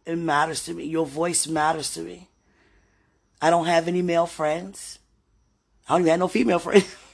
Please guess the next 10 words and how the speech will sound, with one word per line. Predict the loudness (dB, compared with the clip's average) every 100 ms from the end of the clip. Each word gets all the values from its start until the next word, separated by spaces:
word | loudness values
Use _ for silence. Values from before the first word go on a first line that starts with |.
| _
<laughs> | 2 2 2 -10 6
God. | 6 6 -2 -2 _ _ _ -2 0 0 -2 -4
I | -2
don't | 0 2
have | 2 4
any | 2 2
male | 2 0
friends. | 0 2 2 2 0 -6 -14 -20 _ _ -20 -20 _ _ _
I, | -2 0 0
um, | -2 -2 -6 -12